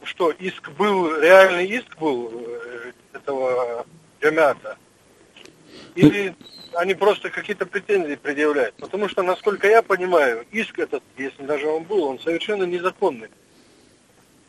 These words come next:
Speaker 1: Что значит другой национальности или из-, выход при-, с других мест приехали? А что, наши дагестанцы выезжают за пределы республики, покупают себе и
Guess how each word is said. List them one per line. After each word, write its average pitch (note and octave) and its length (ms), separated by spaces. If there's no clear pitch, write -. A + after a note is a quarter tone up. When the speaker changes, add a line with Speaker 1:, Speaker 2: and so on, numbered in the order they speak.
Speaker 1:
Что A3 120
значит G#3+ 340
другой F#3 280
национальности F3 800
или C#3 480
из-, A#2+ 240
выход C#3+ 400
при-, D3+ 180
с B2+ 80
других D#3 420
мест D#3 220
приехали? D#3 500
А F#3+ 120
что, F#3 240
наши F3+ 260
дагестанцы F#3+ 640
выезжают F#3 540
за F3 100
пределы F3+ 480
республики, D#3 800
покупают E3+ 560
себе C3 300
и B2 280